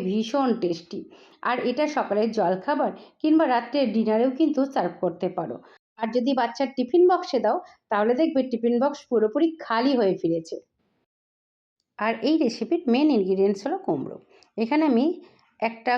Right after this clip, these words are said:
গোটা কুমড়োর চার ভাগের এক ভাগ অংশ নিয়েছি। তোমরা যতটা বানাতে চাইবে,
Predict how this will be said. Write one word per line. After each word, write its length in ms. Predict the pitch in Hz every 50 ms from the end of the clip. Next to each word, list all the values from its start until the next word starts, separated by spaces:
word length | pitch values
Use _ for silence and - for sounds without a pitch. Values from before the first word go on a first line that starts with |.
| 226 196
গোটা 260 | 208 202 196 220 254 254
কুমড়োর 380 | - 226 208 208 214 269 320 320 -
চার 140 | 226 185 175 180
ভাগের 220 | 180 180 226 233 - -
এক 160 | 196 190 185 180
ভাগ 140 | - 214 214
অংশ 200 | 202 190 190 190 -
নিয়েছি। 240 | 208 202 202 202 311 330 330
তোমরা 180 | 311 302 302 294 233 202
যতটা 380 | 233 202 190 190 233 226 247 254
বানাতে 360 | 214 220 196 190 185 185 226 226 -
চাইবে, 260 | 208 196 202 202 285